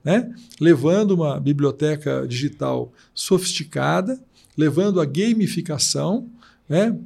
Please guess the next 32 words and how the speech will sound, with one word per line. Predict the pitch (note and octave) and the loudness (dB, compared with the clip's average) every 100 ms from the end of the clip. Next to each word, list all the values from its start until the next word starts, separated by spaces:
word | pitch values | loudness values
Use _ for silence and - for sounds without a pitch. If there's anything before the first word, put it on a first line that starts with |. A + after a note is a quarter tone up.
| - | -10
pros | F3 G#3 A#3 - | -4 -2 -2 -4
países, | C4 G3+ G3 F#3+ G3 D#3 - | -2 0 0 0 -2 -2 -2
né, | D#3+ F#3 F3+ | -2 -2 -2
é, | C#3+ C#3 C3 | -2 -2 -2
de | B2 B2+ | -4 -6
língua | C3+ D3 | -4 -4
espanhola, | C#3 - D3+ C3+ D#3+ F#3+ E3+ | -4 -4 -4 -2 0 0 0
pros | - - | -4 -6
países | C#3 D3 C3+ | -2 0 -2
de | C#3 | -6
língua | D3 C#3 | -4 -4
portuguesa, | A#2+ C3 C3 A#2+ C3+ A#2+ B2 A#2+ - - _ | -4 -8 -6 -2 -2 -2 -6 -10 -20 -20 _
é, | C#3 C#3 C3+ C3 | -6 -4 -4 -2
da | D#3 D3 D#3 G3+ | -2 0 0 -2
África | G3+ A#3 A#3+ G#3+ | -2 -4 -2 0
e | F3+ G3+ A3+ - - _ | 0 0 -4 -10 -20 _
levando | E3 E3+ D#3+ G3 G3+ | 2 4 4 4 0
pro, | D#3 F#3 | 0 2
o, | E3+ F#3 F3 - F3+ | 2 2 0 0 0
o | F#3 | 0
inglês | E3 D#3 F3+ F3 - - _ _ - | 2 4 2 0 -6 -10 _ _ -2
pra, | D3+ D3 | 0 0
pra | D3+ | -2
todos | D3 D#3+ D#3+ D3 | 0 0 0 -2
esses | D3 - - | -2 -2 -2
países, | D#3+ D3 D3 - | 0 0 0 -4
principalmente | G#3+ C#4+ - - E3 E3 G3+ | -2 0 0 2 4 4 2
pras | - G3+ | 2 0
comunidades | - G3+ G3 D#3+ D#3+ D3 | 2 2 2 2 -2 -2
mais | F#3+ G3+ | -2 -4
pobres, | - C3 B2 - - | -4 -4 -4 -10 -8
né? | C#3+ | -6